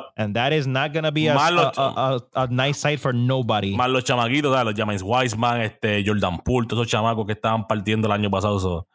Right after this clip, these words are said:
Speaker 2: yeah, they're, they're gonna be a problem.
Speaker 1: O sea,
Speaker 2: Fácil
Speaker 1: si,
Speaker 2: top
Speaker 1: si
Speaker 2: four,
Speaker 1: Golden
Speaker 2: top
Speaker 1: State
Speaker 2: four.
Speaker 1: fue un problema el año pasado, que básicamente estaban todos dependiendo de, de Curry.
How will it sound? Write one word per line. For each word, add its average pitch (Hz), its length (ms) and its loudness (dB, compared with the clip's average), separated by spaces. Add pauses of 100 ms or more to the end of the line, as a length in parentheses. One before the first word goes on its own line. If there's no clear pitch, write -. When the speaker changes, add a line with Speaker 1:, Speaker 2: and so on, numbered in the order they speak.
(320)
Speaker 2:
yeah, 95 180 0
they're, 117 180 0
they're 113 160 0
gonna 104 160 0
be 82 160 -2
a 76 60 -2
problem. 78 500 0
Speaker 1:
O 101 60 -6
sea, 110 140 0
Speaker 2:
Fácil 110 240 2
Speaker 1:
si, 131 160 -2
Speaker 2:
top 117 160 2
Speaker 1:
si - 160 -2
Speaker 2:
four, - 160 2
Speaker 1:
Golden 151 260 2
Speaker 2:
top - 80 2
Speaker 1:
State 165 260 2
Speaker 2:
four. - 140 -2
Speaker 1:
fue 196 220 -2
un 196 100 -2
problema 196 480 2
el 190 80 2
año 190 180 -2
pasado, 156 640 -2 (240)
que 135 140 -2
básicamente 160 640 2
estaban 151 460 0
todos 156 260 -2
dependiendo 139 640 0
de, 127 320 0 (360)
de 123 220 -4
Curry. 120 500 -2